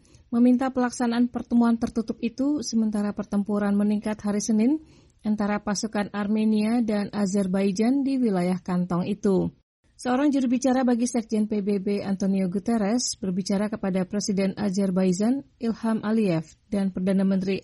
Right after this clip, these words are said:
Armenia, Nikol Pashinyan, serta menyerukan penghentian segera pertempuran, peredaan ketegangan, dan kembali ke perundingan tanpa prasyarat atau penundaan, sebut Associated Press.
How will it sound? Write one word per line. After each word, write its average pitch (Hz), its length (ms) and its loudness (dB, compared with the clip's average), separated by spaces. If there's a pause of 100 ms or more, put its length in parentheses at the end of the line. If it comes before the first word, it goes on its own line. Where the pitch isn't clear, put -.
Armenia, 214 560 2
Nikol 226 400 -2
Pashinyan, 202 800 -2 (240)
serta 220 320 -2
menyerukan 208 560 2
penghentian 202 400 0
segera 196 400 -2
pertempuran, 208 720 -2
peredaan 196 560 0
ketegangan, 202 720 0
dan 240 240 0
kembali 226 400 -2
ke 254 140 0 (100)
perundingan 240 640 4
tanpa 226 320 -2
prasyarat 208 560 -2
atau 196 320 -4
penundaan, 196 800 0
sebut 185 480 -4
Associated 190 480 -2
Press. 180 560 -4